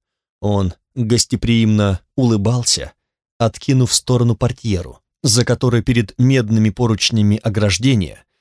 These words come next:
стояли два кресла. «У них слуги-люди.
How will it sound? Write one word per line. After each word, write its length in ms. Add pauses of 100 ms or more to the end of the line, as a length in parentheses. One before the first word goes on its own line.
(240)
стояли 520
два 260
кресла. 560 (920)
«У 140
них 340
слуги-люди. 1120